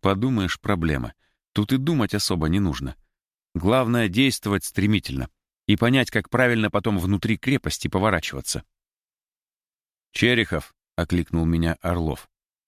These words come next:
«Знаю, что неправильно тебя просить сейчас взять на себя ещё и крепость.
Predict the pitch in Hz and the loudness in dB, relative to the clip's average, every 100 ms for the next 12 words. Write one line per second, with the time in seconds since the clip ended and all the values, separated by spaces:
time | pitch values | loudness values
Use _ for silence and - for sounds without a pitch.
0 | _ _ - 90 139 156 101 - 101 104 | _ _ -4 0 2 0 -2 -2 0 0
1 | 156 165 131 113 - 95 85 95 - 107 | 0 0 0 0 -2 -2 0 -2 0 -4
2 | - - 107 85 78 85 104 - 90 - | -4 -2 0 0 0 0 0 0 -2 0
3 | 92 92 85 - 92 - 92 90 - - | 0 0 0 -2 -2 -2 -2 -2 -2 -10
4 | - | -10